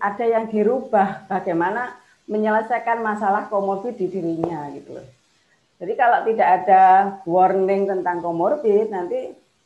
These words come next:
ya berhentinya di empat M gitu loh. Jadi orang yang diabetes ya tidak, tidak memperhatikan dirinya, tidak mem-, apa, mengubah gaya hidupnya gitu kan.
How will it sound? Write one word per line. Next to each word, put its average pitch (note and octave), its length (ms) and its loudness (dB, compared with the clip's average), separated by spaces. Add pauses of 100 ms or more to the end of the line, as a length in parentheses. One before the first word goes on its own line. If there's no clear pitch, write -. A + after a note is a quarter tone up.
(920)
ya F3+ 320 4
berhentinya F#3 480 -4
di G#3+ 160 -6
empat E3+ 320 -6
M F#3+ 320 -4 (160)
gitu D#3+ 240 -18
loh. C3+ 160 -20 (1400)
Jadi E3+ 240 -4
orang F#3+ 320 -2
yang F#3 160 0
diabetes D#3 720 -4
ya D3 400 -6 (400)
tidak, G#3 480 -4 (560)
tidak G#3 320 -4
memperhatikan F#3 720 -4
dirinya, G3+ 480 -6
tidak F#3+ 320 -4
mem-, F3 640 -8
apa, A#3+ 320 -10
mengubah F#3 720 -6 (480)
gaya E3 240 -2
hidupnya F#3+ 880 -4
gitu D3+ 240 -10
kan. F3 240 -8